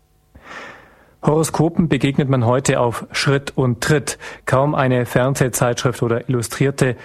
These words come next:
kommt ohne den viel bemühten Blick in die Sterne aus, ob im Wochenhoroskop oder gar im großen Jahreshoroskop mit einem Ausblick auf Liebe und Partnerschaft, Finanzen, Beruf und Gesundheit für ein ganzes Jahr.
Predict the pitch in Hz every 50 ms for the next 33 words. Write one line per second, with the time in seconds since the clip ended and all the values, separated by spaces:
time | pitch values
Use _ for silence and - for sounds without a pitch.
0 | - - - - - 123 120 151 139 139 135 123 - 127 123 120 113 104 - -
1 | - 135 135 117 131 120 120 123 123 120 - 131 127 117 110 - 131 127 131 -
2 | - - 143 123 117 117 113 113 107 - - - - - 131 127 135 135 127 113
3 | - 117 110 117 131 127 - - - - - - - _ - 131 123 - - -
4 | 123 117 113 110 101 110 123 127 131 131 120 117 120 120 123 120 - - - 123
5 | 117 110 - - - - - - - - 127 110 107 104 - - - 113 110 113
6 | 113 - - - - - - - 117 110 - 110 107 117 - - 117 113 - 117
7 | 110 107 113 117 107 110 104 - - 117 107 104 110 - - - 120 110 - -
8 | 113 110 113 110 104 107 - 127 139 139 - 139 135 120 - - 120 110 - -
9 | - _ _ - 139 135 139 123 139 131 123 120 110 - - 120 113 117 - 123
10 | 120 110 - 120 117 - - - - - - - - - - 127 113 113 123 135
11 | - - 139 127 127 123 - - - - - - 131 113 107 117 123 131 - -
12 | 233 156 117 107 104 - - 113 98 113 117 123 117 - 120 110 107 - - -
13 | - 120 120 - 113 107 110 - 107 101 98 98 - 127 113 - - 113 101 95
14 | 92 -